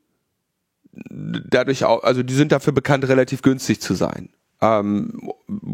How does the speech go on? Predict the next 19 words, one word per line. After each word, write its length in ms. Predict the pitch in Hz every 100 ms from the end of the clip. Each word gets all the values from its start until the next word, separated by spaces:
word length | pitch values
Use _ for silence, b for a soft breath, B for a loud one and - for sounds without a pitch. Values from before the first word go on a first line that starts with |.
| 120
zum 180 | - 131
Beispiel 340 | 120 131 131
auch 160 | - -
dadurch, 400 | 110 101 110 -
dass 260 | 101 -
sie, 320 | - 101 101 98 B B B B B
äh, 280 | 95 95 95
jetzt 180 | 101 -
nicht 160 | 110 104
unbedingt 360 | 101 101 95
Enterprise-Server, 1400 | 92 107 123 107 - 104 101 - 110 104 98 101 101 98
Hardware 380 | 110 107 - 104
verwenden, 580 | - 101 101 101 - 98
sondern 320 | 95 92 92
auch 140 | 92
einfach 260 | - 92 98
mal, 300 | 92 92 90
ne, 220 | - 127
normale, 640 | 139 104 98 98 95 95